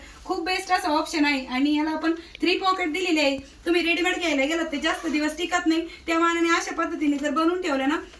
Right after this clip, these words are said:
हे वर्षानुवर्ष टिकतं. आणि खूप साध्या आणि सोप्या पद्धतीने मी तुम्हाला याची कटिंग आणि स्टिचिंग दाखवली आहे, दाखवलेली आहे.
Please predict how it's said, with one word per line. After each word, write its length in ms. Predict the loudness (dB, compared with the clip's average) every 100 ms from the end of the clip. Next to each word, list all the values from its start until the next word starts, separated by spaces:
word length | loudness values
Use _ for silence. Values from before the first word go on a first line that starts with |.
| -4
हे 60 |
वर्षानुवर्ष 640 | 2 2 2 -2 0 -2 -4 -4
टिकतं. 340 | -4 -2 -4 -4 -10 -6
आणि 220 | 0 0 0
खूप 220 | -2 0
साध्या 340 | 0 2 2
आणि 140 | 2 2
सोप्या 300 | 0 -2 -2
पद्धतीने 420 | -2 -2 0 0
मी 100 | 0
तुम्हाला 220 | 2 2
याची 300 | 2 0 -2 -4 -8 -2
कटिंग 280 | -2 0
आणि 180 | 0 0
स्टिचिंग 340 | -2 -2 0 2
दाखवली 380 | 0 0 -2
आहे, 160 | -2 -2
दाखवलेली 720 | -6 -2 -2 0 -2 -2 0
आहे. 240 | 0 0